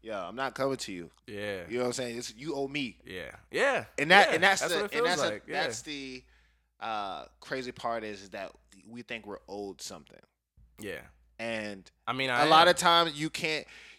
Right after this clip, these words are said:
Speaker 1: yes, yeah, yeah, yeah, yeah, for sure.
Speaker 2: Yeah.
Speaker 1: Niggas is owed a lot.
Speaker 2: Yeah.
Speaker 1: This
Speaker 2: But I mean, I
Speaker 1: motherfucker.
Speaker 2: didn't ask to be brought
Speaker 1: Now
Speaker 2: into this world. Let's go there. You know what I'm saying? Like,
Speaker 1: But there will, I'm, I'm gonna say this, and I'm, we gonna close this one.
Speaker 2: Yeah.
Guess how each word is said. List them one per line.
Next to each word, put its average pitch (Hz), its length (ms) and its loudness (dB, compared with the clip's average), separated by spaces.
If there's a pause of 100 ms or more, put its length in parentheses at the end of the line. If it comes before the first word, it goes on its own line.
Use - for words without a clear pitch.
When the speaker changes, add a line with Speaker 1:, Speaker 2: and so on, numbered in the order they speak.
Speaker 1:
yes, 147 360 0
yeah, 165 200 0
yeah, 170 220 2
yeah, 143 180 2
yeah, 98 180 -2 (460)
for - 140 -18
sure. - 560 -2
Speaker 2:
Yeah. 151 200 -10
Speaker 1:
Niggas 123 340 -4
is 95 180 -12
owed 123 320 2
a 95 80 -10
lot. 117 340 4
Speaker 2:
Yeah. 120 180 -10
Speaker 1:
This 120 120 -10
Speaker 2:
But 156 120 4
I 175 60 8
mean, 190 140 0
I 170 60 6
Speaker 1:
motherfucker. 202 80 8
Speaker 2:
didn't 190 140 2
ask 165 260 6
to 160 60 -10
be 147 100 -4
brought 143 180 6
Speaker 1:
Now 147 80 4
Speaker 2:
into 127 140 -2
this 107 160 -8
world. 107 400 -4
Let's 120 240 -4
go 123 180 -2
there. 107 380 -4 (180)
You 101 80 -14
know 104 80 -8
what 104 40 -8
I'm 101 40 -12
saying? 101 380 -8
Like, 95 100 -6
Speaker 1:
But 131 120 -2
there 139 140 4
will, 143 240 2 (140)
I'm, 151 160 2
I'm 151 120 2
gonna 139 200 -4
say 160 200 -2
this, 165 180 -4
and 127 160 -8
I'm, 113 120 -6 (140)
we 123 100 -6
gonna 110 120 -4
close 110 260 -4
this 90 160 -10
one. 110 120 -8
Speaker 2:
Yeah. 87 160 -6